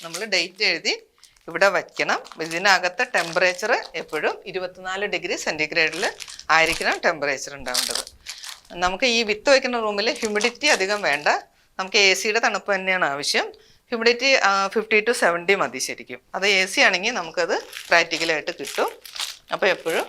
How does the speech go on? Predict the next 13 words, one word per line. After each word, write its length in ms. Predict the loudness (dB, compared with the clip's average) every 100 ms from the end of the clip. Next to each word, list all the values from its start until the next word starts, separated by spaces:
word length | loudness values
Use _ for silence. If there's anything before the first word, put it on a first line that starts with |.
| -8 -12 _ _ -16
നമുക്ക് 240 | -6 0
എ 160 | 2 4
സി 160 | 2
റൂം 280 | 2 0 0
തന്നെയാണ് 420 | 0 -2 -4 -6 -8 _ -18 -18 -12
വിത്ത് 200 | -10 -2
ഉണ്ടാക്കാൻ, 600 | 4 4 4 -4 -2 -4 -6
വിത്ത് 220 | -2 0
വയ്ക്കാനായിട്ട് 720 | 0 -2 -4 -2 -6 -4 -6 -6 -10 0
കൾച്ചർ 220 | 0 0
ചെയ്യാനുള്ള 680 | -6 -6 -8 -10 -10 -4 -2 -2 -4 -6 -10 -14 -20 -20 -20 -14 -10 0
നല്ല 200 | 2 2
സ്ഥലം. 340 | 0 -2 -4